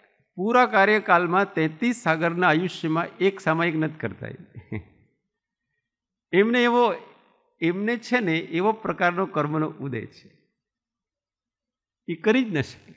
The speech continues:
એની વૃત્તિ હંમેશા એવા જ પ્રકારથી રહે છે કે એને, એને બહારમાં જ ભલે એ ચર્ચા કરતા હશે, કંઈ કરતા હશે, પણ એમને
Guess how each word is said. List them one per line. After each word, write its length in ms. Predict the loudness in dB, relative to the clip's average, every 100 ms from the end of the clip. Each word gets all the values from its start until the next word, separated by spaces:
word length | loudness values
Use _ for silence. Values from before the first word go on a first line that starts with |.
| _ _ _ _ _ _ _ _ _ _ _ _ _ _ _ _ _ -2
એની 240 | 0 0
વૃત્તિ 420 | 0 -6 -8 -4 0
હંમેશા 440 | 0 2 2 0
એવા 220 | 2 2 2
જ 20 |
પ્રકારથી 540 | 0 0 0 -2 -10 -16
રહે 100 | -20
છે 160 | _ _ _ _ _ _ _ _ _ _ _ _ _
કે 80 | -10
એને, 220 | -4 -4 -4 -8 -8
એને 180 | -6 -6 -10 -20 -6
બહારમાં 600 | -4 0 0 4 4 2
જ 100 | -4 -20 _ _ _
ભલે 280 | -4 0 2
એ 120 | 0
ચર્ચા 360 | 0 -2 0 -2
કરતા 380 | -2 -2 0 0
હશે, 200 | -2 -8
કંઈ 200 | -6 -6
કરતા 320 | -6 -8 -8
હશે, 140 | -10 -16 _ _
પણ 160 | -4 -2
એમને 260 | 0 0